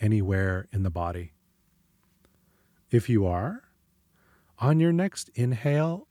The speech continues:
imagining that you're breathing into those areas of tension. And then on the exhale, allowing that tension to melt away as much as possible.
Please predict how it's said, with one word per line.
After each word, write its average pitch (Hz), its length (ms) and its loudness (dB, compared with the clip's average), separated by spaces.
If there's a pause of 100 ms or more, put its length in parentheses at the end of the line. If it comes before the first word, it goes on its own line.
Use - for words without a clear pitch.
(100)
imagining 139 880 -4 (540)
that 131 160 -10
you're 135 160 0
breathing 175 840 -2 (100)
into 120 680 -6 (360)
those 107 220 0 (100)
areas 113 560 0
of - 240 -8
tension. 95 500 -8 (1120)
And 135 180 2
then 170 160 2
on 185 120 2
the 131 200 -2
exhale, 98 760 -4 (280)
allowing 151 640 2
that 127 220 -4
tension 104 600 -4
to 104 140 -4
melt 117 560 -2 (140)
away 85 440 -2 (380)
as 101 200 -2
much - 540 -4 (300)
as 101 140 -2
possible. 92 640 -6